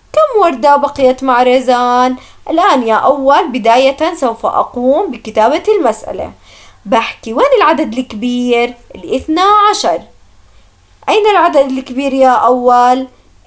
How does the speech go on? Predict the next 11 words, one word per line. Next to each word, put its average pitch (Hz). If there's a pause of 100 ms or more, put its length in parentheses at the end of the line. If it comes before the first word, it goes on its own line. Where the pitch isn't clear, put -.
اثنى 269 (400)
عشر. 254 (180)
تمام، 233
والعدد 302
الصغير 302
كم؟ 277 (680)
أربعة. 185 (340)
معنى 415
المسألة 320
يا 233
أول 214